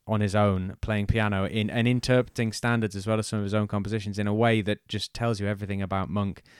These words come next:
And I think a whole school of composition and, and everything else just from, from his mind. He's such, such an incredible thinker,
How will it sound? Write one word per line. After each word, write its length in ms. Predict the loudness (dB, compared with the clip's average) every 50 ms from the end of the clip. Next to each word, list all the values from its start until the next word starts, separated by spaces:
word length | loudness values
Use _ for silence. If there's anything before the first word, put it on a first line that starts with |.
| -20 -20 _ -4
And 240 | 2 2 4 6 6
I 60 | 4
think 380 | 4 6 4 4 4 2 -2 -10 -18 _ _ _ _ _ _ _ _
a 100 | -2 -2
whole 360 | 2 6 6 8 8 6 4
school 600 | 0 -4 -6 -6 0 2 4 6 6 6 4 2
of 120 | 2 0 -2
composition 760 | -2 -2 0 2 0 0 2 2 0 0 0 -2 -2 0 0
and, 240 | 0 -2 -2 -4 -4
and 120 | -2 0 0
everything 340 | 2 2 2 0 0 2 2
else 240 | 4 2 2 0
just 220 | -4 -6 -8 -8 -6
from, 180 | -4 -4 -4
from 140 | -4 -4 -6
his 340 | -2 -2 -2 -2 -2 -4 -4
mind. 460 | -2 0 0 0 0 -2 -4 -6 -8
He's 100 | -8 -8
such, 160 | -8 -10 -10
such 300 | -8 -6 -8 -8 -8 -6 -6
an 40 | -6
incredible 640 | -8 -4 -4 -4 -2 -2 -4 -4 -4 -4 -4 -6 -8 _
thinker, 600 | -14 -8 -2 0 0 0 0 0 -2 -4 -4 -6